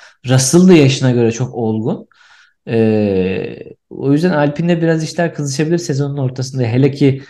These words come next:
atıyorum dayanıklılık, araç, pit duvarı gibi problemler çıkarsa orada iş, e, bir anda,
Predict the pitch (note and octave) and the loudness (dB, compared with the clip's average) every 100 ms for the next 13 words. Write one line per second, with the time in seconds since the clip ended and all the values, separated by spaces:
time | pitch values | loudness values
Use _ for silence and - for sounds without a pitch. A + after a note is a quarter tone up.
0 | _ - B2+ C#3 C3+ C3+ B2+ C3 B2+ B2 | _ -16 -4 0 2 2 -2 -4 0 0
1 | B2+ B2+ C3 C3 B2+ B2+ A#2 A#2+ A#2 B2+ | 0 -2 -4 -2 -2 -4 -4 0 0 -2
2 | - - - C3+ - - B2+ B2 A#2 A#2 | -10 -20 -18 -18 -10 0 2 4 2 -2
3 | A#2+ B2 A#2 - - B2 A#2+ B2 C3+ C3+ | -4 0 -2 -2 -4 -2 0 0 -2 -4
4 | - E3 D#3+ - F3+ F3 D#3+ D3 C3+ C3 | -6 -6 -6 -4 -2 -2 -4 -6 -4 -2
5 | C#3 C#3 - - D4+ - D3 A#2 A2+ A2+ | -2 -4 -8 -18 -20 -12 -6 -4 -4 -2
6 | C3 B2+ C3+ D3 - | -2 -2 -2 -2 -4